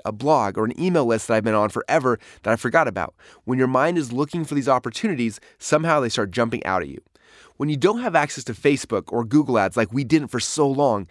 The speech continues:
the number one way to get traffic is searching for these distribution channels and then using them to build up your own lists. It's a guerrilla technique that works no matter what is happening in the networks,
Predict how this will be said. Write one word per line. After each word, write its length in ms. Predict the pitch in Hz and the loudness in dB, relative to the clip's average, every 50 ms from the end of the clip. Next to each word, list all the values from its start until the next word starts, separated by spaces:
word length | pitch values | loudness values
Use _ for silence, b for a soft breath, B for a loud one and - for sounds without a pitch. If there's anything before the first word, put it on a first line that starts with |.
| B B B B B | B B B B B
the 60 | 110 | -2
number 300 | 117 123 143 160 170 190 | 2 2 2 4 2 2
one 240 | 170 170 190 185 160 | 0 2 2 2 2
way 160 | 139 147 143 | 2 4 4
to 60 | 139 | 2
get 160 | 135 135 131 - | 2 0 -2 -2
traffic 420 | - 131 110 110 - - 101 - | 2 2 2 2 0 -4 -10 -8
is 100 | 110 107 | -8 -8
searching 440 | - - - 160 160 - 180 165 156 | -6 -2 0 0 0 0 -2 -6 -4
for 200 | - - 131 127 | -2 -2 -2 0
these 140 | 117 113 98 | 0 -2 -4
distribution 640 | - 123 120 - - 127 101 110 110 - - 107 | -4 -4 -4 -4 -4 -4 -2 -2 -2 -2 -2 -4
channels 320 | 98 - 101 92 95 95 - B B B B B | -6 -4 -4 -4 -4 -6 -8 B B B B B
and 140 | B 113 117 | B 0 2
then 120 | 113 107 | 2 2
using 340 | 107 131 170 202 156 175 151 | 0 0 0 0 0 2 2
them 160 | 139 123 117 | 2 2 0
to 100 | - 117 | 0 -4
build 220 | 101 104 120 117 123 | -2 0 0 2 2
up 120 | 117 - | 0 0
your 140 | 107 104 71 | 0 -2 0
own 240 | 101 110 107 101 104 | 0 0 0 0 0
lists. 320 | 101 78 78 - - - b b b b b b | -2 -2 -4 -6 -14 -20 b b b b b b
It's 160 | 113 120 - | 0 0 2
a 40 | 175 | 2
guerrilla 380 | 147 147 135 123 135 143 160 156 | 2 4 4 6 6 6 6 4
technique 460 | - - 139 - - 123 120 110 - | 2 2 0 0 2 2 0 0 0
that 80 | - | 0
works 260 | 90 117 120 113 - - | 2 2 0 0 0 -2
no 80 | 120 | 0
matter 220 | 110 113 107 104 101 | 2 2 2 2 0
what 320 | 98 101 107 123 131 139 | 0 2 2 4 4 4
is 120 | 143 - | 2 0
happening 380 | - 131 113 120 - 120 110 107 | 0 0 0 0 0 0 -2 -2
in 80 | 107 101 | 0 0
the 80 | 98 | 0
networks, 500 | 95 101 123 120 - 160 170 170 - - | 2 2 2 2 2 2 0 0 0 -4